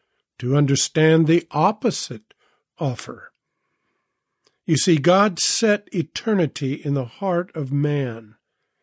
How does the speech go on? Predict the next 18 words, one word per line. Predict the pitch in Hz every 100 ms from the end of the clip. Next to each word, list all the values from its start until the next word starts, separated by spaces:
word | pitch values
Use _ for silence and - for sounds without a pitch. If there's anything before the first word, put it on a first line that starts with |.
| _ _ _ _
He | 156 147
has | 113
made | 147 160 160 160 131 - - _ _ -
everything | 202 160 151 135 156 143 139
beautiful | 127 143 165 156 - 135 143 - _ _ _ _ _ -
and | 143
appropriate | 127 151 160 185 165 127 117 _ _ _ _ -
in | 143
its | 127 -
time. | - 156 170 110 - _ _ _ _ _ _ _ _ - - -
He | 208
has | 190
also | 202 233 - 233 208
planted | - 196 170 160 151
eternity, | 143 - 180 151 - 131 117 113 _
a | 151 143
sense | - - - 165 151 156
of | 147 127 120